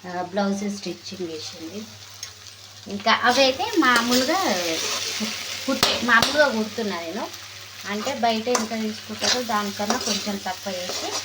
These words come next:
కుట్టేద్దామని ఫిక్స్ అయిపోయినా నేను.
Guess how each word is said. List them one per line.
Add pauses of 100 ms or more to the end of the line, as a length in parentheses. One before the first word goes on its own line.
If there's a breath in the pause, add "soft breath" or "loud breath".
(400)
కుట్టేద్దామని
ఫిక్స్
అయిపోయినా
నేను.